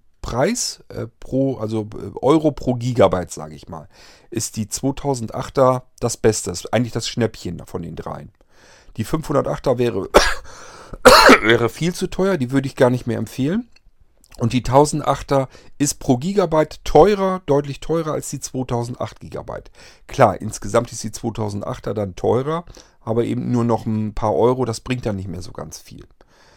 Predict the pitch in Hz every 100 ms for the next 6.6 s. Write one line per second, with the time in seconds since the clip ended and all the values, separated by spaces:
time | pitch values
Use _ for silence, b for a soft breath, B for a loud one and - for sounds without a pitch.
0 | b b - 131 151 170 170 - 135 -
1 | 143 - 156 139 131 127 135 139 - 127
2 | - - 113 98 107 120 208 277 _ b
3 | b - 127 151 - - 139 123 120 120
4 | 120 _ _ - 110 123 117 110 - 120
5 | 101 - 120 131 151 151 147 143 - 139
6 | 127 120 139 135 135